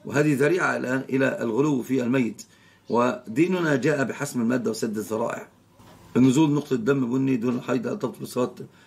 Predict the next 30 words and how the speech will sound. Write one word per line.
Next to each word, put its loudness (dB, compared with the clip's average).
قلت: 2
لو 4
كنت -2
في 0
صلاة -2
بطلت -2
صلاتك 0
بنزول 0
هذه 0
النقطة، -2
واغسلي 0
المحل 0
وتوضئي -2
وصلي -2
والأمر 0
ينتهي. 0
أما 2
الصوم 0
فلا 2
تؤثر -2
في -4
الصوم. -4
أنا 0
أجبت 0
عن -2
ذلك 0
يا -2
أستاذة -2
أميرة. 2
جيد. 4